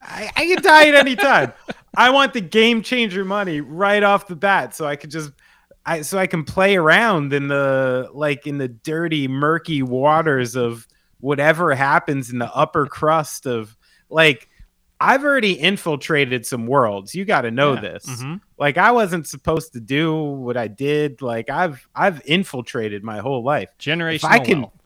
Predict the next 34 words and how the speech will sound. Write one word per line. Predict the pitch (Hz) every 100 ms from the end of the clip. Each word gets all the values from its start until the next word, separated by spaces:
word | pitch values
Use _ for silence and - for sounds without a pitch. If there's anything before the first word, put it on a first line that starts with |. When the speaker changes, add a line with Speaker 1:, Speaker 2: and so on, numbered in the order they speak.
| _
Speaker 2:
<laughs> | _ 202
Speaker 1:
if | 143 147
I | 160 208
can | 190 139
proper | - - 156 143 151 175 160
infiltrate | 135 143 143 165 160 - 165 165
the | 151
upper | 127 127 147
crust | - 127 123 151 - - -
Speaker 2:
Oh. | 113 107 95 90 _ _ _
Speaker 1:
and | 135 143
put, | - 185 131
like, | 135 123
my | 131 135 143 170
shit | - 202 190
in | 196 190
there, | 196 208
you | 185
know, | 135 151
like, | 170 135
all | 143 143
of | 143
a | 151
sudden, | 147 151 165 156
Speaker 2:
<laughs> | 131
Speaker 1:
like, | 123 - _ _ _
instead | 127 135 - 147
of | 151
a | 143 127
country | - 139 143 165 151
club, | - 156 165 147
you | 123
have, | 127 127 131
like, | 135 123 120